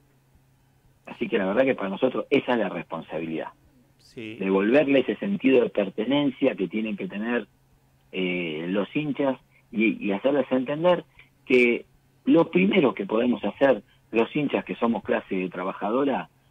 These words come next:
Speaker 1: es colaborar con un granito de arena, que es ser socio o socia de nuestro club. Si nosotros logramos eso, yo creo que rápidamente, pero rápidamente, vamos a volver a tener más de diez mil socios.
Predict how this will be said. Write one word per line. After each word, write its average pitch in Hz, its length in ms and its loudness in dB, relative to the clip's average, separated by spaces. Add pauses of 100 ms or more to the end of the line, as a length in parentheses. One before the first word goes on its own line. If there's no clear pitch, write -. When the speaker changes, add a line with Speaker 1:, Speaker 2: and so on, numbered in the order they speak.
(220)
Speaker 1:
es 123 240 2 (260)
colaborar 139 560 2
con 127 120 -2
un 127 100 0
granito 127 300 2
de 127 80 4
arena, 151 300 2
que 104 220 -6
es 95 60 -8 (360)
ser 110 180 -4
socio 117 420 -4
o - 200 -8
socia 101 380 -6
de 92 60 -4
nuestro 95 300 -8
club. - 240 -12 (560)
Si 151 80 -4
nosotros 131 720 2
logramos 139 640 2
eso, 117 380 -4
yo 120 80 -2
creo 120 180 -2
que 110 120 -8
rápidamente, 107 920 0 (300)
pero 90 180 -6
rápidamente, 101 1040 0 (420)
vamos 107 300 2
a 98 40 -4
volver 95 280 0
a 87 60 -4
tener 95 380 -8 (420)
más 98 160 -2
de 90 100 -2
diez 85 160 -6
mil 90 220 -4
socios. 69 380 -12